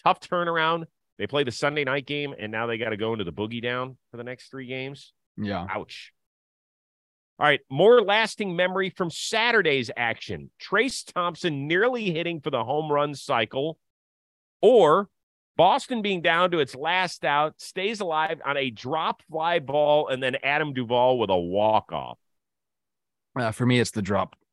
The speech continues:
Speaker 2: ball turned walk-off. I mean, that's an absolute gut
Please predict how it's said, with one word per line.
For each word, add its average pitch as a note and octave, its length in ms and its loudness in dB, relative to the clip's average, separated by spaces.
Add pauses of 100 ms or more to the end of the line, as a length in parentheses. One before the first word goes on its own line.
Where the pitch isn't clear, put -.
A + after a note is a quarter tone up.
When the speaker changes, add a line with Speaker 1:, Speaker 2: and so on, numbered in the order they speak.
(140)
Speaker 2:
ball F#2+ 300 0
turned G2 320 0
walk-off. F2+ 760 -2
I A#2 140 0
mean, A2+ 400 2 (1200)
that's - 240 4
an F3 140 0
absolute B2 680 0
gut G#2+ 220 0